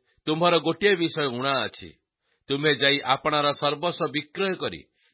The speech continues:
ଦରିଦ୍ରମାନଙ୍କୁ ଦାନ କର, ଆଉ ତୁମେ ସ୍ୱର୍ଗରେ ଧନ ପାଇବ। ପୁଣି ଆସି ମୋହର ଅନୁଗମନ କର।" କିନ୍ତୁ ଏ କଥାରେ ତାଙ୍କର ମୁଖ ମଳିନ ହୋଇଗଲା ଓ ସେ ଦୁଃଖିତ ହୋଇ ଚାଲିଗଲେ,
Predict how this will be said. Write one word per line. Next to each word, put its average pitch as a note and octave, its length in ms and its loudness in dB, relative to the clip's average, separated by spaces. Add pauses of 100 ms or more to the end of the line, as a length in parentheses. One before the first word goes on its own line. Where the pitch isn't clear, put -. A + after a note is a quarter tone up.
ଦରିଦ୍ରମାନଙ୍କୁ C3+ 720 0
ଦାନ A2+ 300 -2
କର, G#2 200 -6 (760)
ଆଉ B2+ 160 2
ତୁମେ C3+ 280 -4
ସ୍ୱର୍ଗରେ C3+ 500 -4
ଧନ A2+ 260 -8
ପାଇବ। G#2 280 -6 (760)
ପୁଣି E3 160 0
ଆସି D#3+ 280 2
ମୋହର E3+ 280 2
ଅନୁଗମନ D#3+ 520 0
କର।" G#2 240 -6 (800)
କିନ୍ତୁ C3+ 200 -2
ଏ C3 100 4
କଥାରେ C3+ 380 -4
ତାଙ୍କର C3 360 -4
ମୁଖ B2 300 -8
ମଳିନ B2 420 -2
ହୋଇଗଲା G#2 440 -6 (640)
ଓ C3+ 100 -2
ସେ D#3 120 -2
ଦୁଃଖିତ D#3+ 460 -6
ହୋଇ E3 180 0
ଚାଲିଗଲେ, B2 520 -4